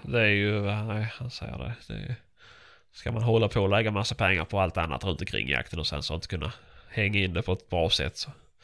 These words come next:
Speaker 2: då är det väl förgäves, tyckte han då.
Speaker 1: Mm.
Speaker 2: Före detta jägare.
Speaker 1: Mm. Jag har inte riktigt plats, det är det, det som
Speaker 2: Det har du
Speaker 1: annars
Speaker 2: visst
Speaker 1: hade jag
Speaker 2: det.
Speaker 1: haft det.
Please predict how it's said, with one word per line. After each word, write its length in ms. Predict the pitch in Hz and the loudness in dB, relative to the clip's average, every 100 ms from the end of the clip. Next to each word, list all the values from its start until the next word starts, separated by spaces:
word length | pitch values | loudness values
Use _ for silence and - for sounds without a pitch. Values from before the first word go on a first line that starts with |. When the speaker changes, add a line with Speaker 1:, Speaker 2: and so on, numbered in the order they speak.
| - - - - | -20 -20 -18 -4
Speaker 2:
då 60 | |
är 60 | 113 | 0
det 60 | 92 | 2
väl 100 | 87 | 0
förgäves, 440 | - 98 71 69 | 2 2 2 2
tyckte 220 | - 110 107 | 4 6 4
han 160 | 104 | 0
då. 100 | - - _ _ _ _ - - - _ _ _ - | -6 -12 _ _ _ _ -20 -20 -20 _ _ _ -4
Speaker 1:
Mm. 320 | 92 80 78 92 | 0 2 0 -4
Speaker 2:
Före 340 | - 117 107 92 | -4 2 4 2
detta 220 | 92 76 | 0 0
jägare. 300 | 69 65 - - _ _ _ _ _ _ - - - - - | 2 0 -4 -14 _ _ _ _ _ _ -20 -20 -20 -20 -12
Speaker 1:
Mm. 420 | 117 98 95 98 101 - - _ _ _ _ - - - - _ - - - - _ | -2 0 2 0 -2 -6 -20 _ _ _ _ -18 -18 -20 -20 _ -20 -20 -20 -20 _
Jag 80 | - | -4
har 60 | 107 | -2
inte 180 | 120 110 | -2 -4
riktigt 220 | 104 - | -4 -6
plats, 500 | - 107 - - - | -6 -6 -4 -6 -4
det 60 | 101 | -2
är 40 | |
det, 300 | 95 92 90 | -2 -2 -2
det 180 | - 95 | -4 -4
som 260 | - 82 90 - | -4 -6 -6 -6
Speaker 2:
Det 80 | - | -4
har 260 | 120 123 107 | 4 6 6
du 100 | 101 | 4
Speaker 1:
annars 140 | 104 | 4
Speaker 2:
visst 220 | 117 - | 4 4
Speaker 1:
hade 140 | 101 101 | 4 2
jag 80 | 92 | 2
Speaker 2:
det. 60 | |
Speaker 1:
haft 200 | 92 - | -2 -8
det. 60 | - | -16